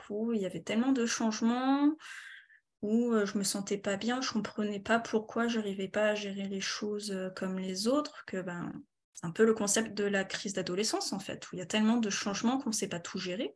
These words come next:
Euh, du coup, oui, cette période, c'était vraiment au niveau émotionnel très difficile, mais j'ai eu cette, euh, cette maîtresse en C P qui, par exemple, m'emmenait faire des tours dans la classe, euh, dans la cour de récréation quand, euh,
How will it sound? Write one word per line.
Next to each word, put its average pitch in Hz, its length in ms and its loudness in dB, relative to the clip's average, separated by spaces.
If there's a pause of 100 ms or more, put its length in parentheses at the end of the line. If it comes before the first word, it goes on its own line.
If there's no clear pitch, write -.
Euh, 202 240 2
du 208 140 0
coup, 269 140 0
oui, 214 100 4
cette 208 320 -2
période, 247 420 4
c'était 220 220 -4
vraiment 214 380 2
au 226 80 2
niveau 208 360 0
émotionnel 220 680 2
très - 240 -4
difficile, 262 840 0
mais 214 140 4
j'ai 202 200 0
eu 233 160 0
cette, 196 460 -2
euh, 180 300 -6
cette 190 280 -6
maîtresse 196 540 0
en 196 80 -2
C - 220 0
P 233 440 0
qui, - 200 -14
par 175 140 -6
exemple, 196 460 -4
m'emmenait 190 720 -2
faire 202 180 -4
des 190 120 -2
tours - 180 -6
dans 202 100 0
la 196 120 0
classe, 220 400 2 (100)
euh, 220 300 8 (100)
dans 220 220 8
la 226 120 8
cour - 440 2 (560)
de 240 80 4
récréation 240 1120 6
quand, 208 360 -4
euh, 190 280 -2